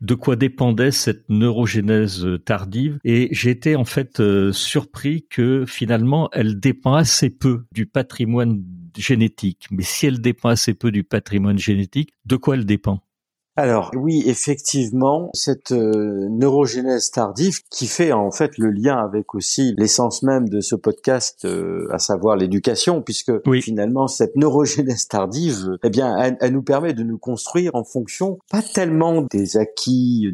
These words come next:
Speaker 2: des gènes que nous avons pu, euh, recevoir de nos parents ou, ou de notre, euh, filiation génétique en tout cas, mais elle est plutôt et essentiellement, euh, je dirais, sensible aux expériences de vie. On s'aperçoit que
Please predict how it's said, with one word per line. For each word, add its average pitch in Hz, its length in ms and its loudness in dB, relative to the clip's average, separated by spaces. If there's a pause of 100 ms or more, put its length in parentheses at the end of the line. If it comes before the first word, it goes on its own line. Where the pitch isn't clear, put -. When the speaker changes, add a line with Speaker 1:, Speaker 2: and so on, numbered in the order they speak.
Speaker 2:
des 107 100 4
gènes 131 340 2
que 110 120 -6
nous 98 320 -2
avons 95 220 -2
pu, 113 360 -4
euh, 90 120 -2
recevoir 104 520 0
de 95 100 -2
nos 95 100 -4
parents 117 460 0
ou, 92 220 -8 (120)
ou 98 100 -12
de 104 120 2
notre, 98 400 0
euh, 90 280 2
filiation 101 600 0
génétique 92 540 -4
en 104 100 -2
tout 107 120 -6
cas, 175 180 0
mais 117 180 4
elle 113 160 2
est 110 180 2 (120)
plutôt 127 580 2
et 95 220 0
essentiellement, 120 960 -2
euh, 95 260 -8
je 95 140 -12
dirais, 107 400 0
sensible 120 920 0
aux 120 120 2
expériences 120 640 0
de 120 80 2
vie. 143 260 -2 (160)
On 120 80 -4
s'aperçoit 127 840 0
que 131 440 2